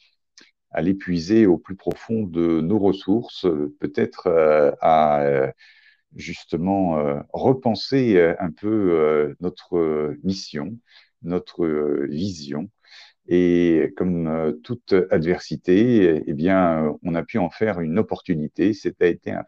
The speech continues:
formidable accélérateur de transformation. De transformation sur un certain nombre de sujets qui étaient déjà, euh,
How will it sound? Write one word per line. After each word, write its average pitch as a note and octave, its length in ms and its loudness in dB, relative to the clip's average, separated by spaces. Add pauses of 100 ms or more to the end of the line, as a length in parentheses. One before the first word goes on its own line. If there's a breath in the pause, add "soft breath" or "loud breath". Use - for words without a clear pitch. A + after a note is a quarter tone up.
(300)
formidable G2+ 880 0
accélérateur G2 1040 -2
de F2+ 100 -8
transformation. - 880 -8 (840 loud breath)
De A2 100 6
transformation B2 640 2
sur B2+ 180 0
un G#2 80 4
certain G#2 280 -2
nombre F#2+ 240 0
de D#2+ 100 0
sujets E2 420 -2
qui E2+ 140 -4
étaient C#2+ 240 -2
déjà, C#2 640 -4
euh, A#1 100 -10